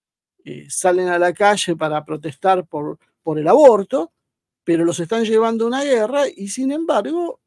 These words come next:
eh, están pasivamente asistiendo al espectáculo, prácticamente sin protesta.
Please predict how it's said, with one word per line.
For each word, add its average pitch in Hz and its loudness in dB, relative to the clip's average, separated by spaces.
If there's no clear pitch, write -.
eh, - -14
están 208 -10
pasivamente 262 -6
asistiendo 202 -6
al 175 0
espectáculo, 202 -4
prácticamente 262 -2
sin 180 -10
protesta. 165 -6